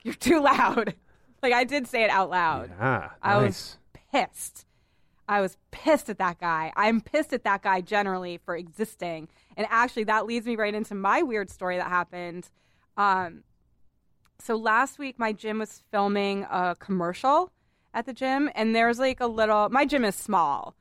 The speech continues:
Speaker 2: Mm-hmm.
Speaker 1: and there's, like, they have a little auxiliary gym down the block where they have their studios, and they have some cardio equipment in the, in the little studio area. So I walk in, and,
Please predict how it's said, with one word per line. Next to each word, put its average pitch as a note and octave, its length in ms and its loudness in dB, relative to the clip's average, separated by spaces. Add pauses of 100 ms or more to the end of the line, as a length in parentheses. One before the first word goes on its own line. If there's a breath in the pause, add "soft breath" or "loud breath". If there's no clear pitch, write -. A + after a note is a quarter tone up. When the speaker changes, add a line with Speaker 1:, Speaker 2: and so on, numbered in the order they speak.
Speaker 2:
Mm-hmm. A2 380 -14
Speaker 1:
and G#3 720 0
there's, A3+ 260 2
like, G#3+ 280 0
they A#3 120 0
have A#3 120 2
a A#3 60 4
little A3+ 300 0
auxiliary A3 1120 2 (1700)
gym A#3+ 340 4
down G3+ 300 4
the G3 60 -2
block F#3+ 380 2 (140)
where G3+ 140 2
they F#3+ 100 2
have F#3+ 140 0
their F#3 120 -2
studios, C4 540 0
and A3+ 100 0
they A#3 40 2
have A#3+ 180 2
some B3 260 2
cardio F#3+ 380 -2
equipment E3+ 340 -10
in E3 120 -10
the, D#3+ 260 -10 (180)
in F3+ 140 -6
the E3 80 -6
little D#3+ 160 -10
studio C3+ 320 -18
area. - 260 -18 (1120)
So - 140 -4
I G#3+ 100 4
walk A#3 320 2
in, G3 380 -4
and, F3+ 480 -8